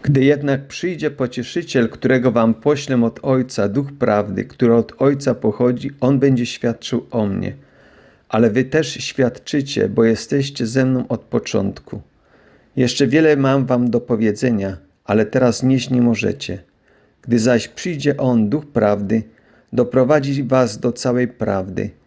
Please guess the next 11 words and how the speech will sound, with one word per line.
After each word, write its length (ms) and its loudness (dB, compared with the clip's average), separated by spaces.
bo 80 2
nie 140 6
będzie 280 0
mówił 360 4
od 200 -2
siebie, 460 0
ale 180 4
powie 300 2
wszystko, 520 -4
cokolwiek 720 0
usłyszy 600 -2